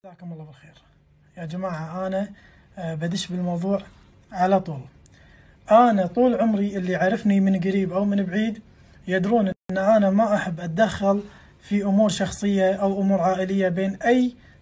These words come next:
اثنين، سواء كان، آه، إخوان، واحد وزوجته، وهالأمور هذه كلها. أنا ما أحب أتدخل في هالأمور، بس اليوم أنا لازم أتدخل لأن أنا الوحيد،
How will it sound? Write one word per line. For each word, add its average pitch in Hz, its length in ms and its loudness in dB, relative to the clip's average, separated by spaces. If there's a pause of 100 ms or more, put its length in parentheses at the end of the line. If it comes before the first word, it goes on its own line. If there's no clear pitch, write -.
اثنين، 202 580 0 (400)
سواء 185 440 0
كان، 185 400 0
آه، 156 420 -6 (380)
إخوان، 208 840 4 (360)
واحد 156 260 -4
وزوجته، 202 640 0
وهالأمور 185 680 -2
هذه 175 220 -2
كلها. 156 480 -6
أنا 202 80 2
ما 208 100 4
أحب 165 180 -2
أتدخل 151 280 -10
في 160 100 -12
هالأمور، 160 260 -8
بس 190 240 -2
اليوم 269 380 8 (560)
أنا 226 300 6
لازم 247 600 6 (280)
أتدخل 220 560 2
لأن 196 180 6
أنا 240 340 6
الوحيد، 220 580 2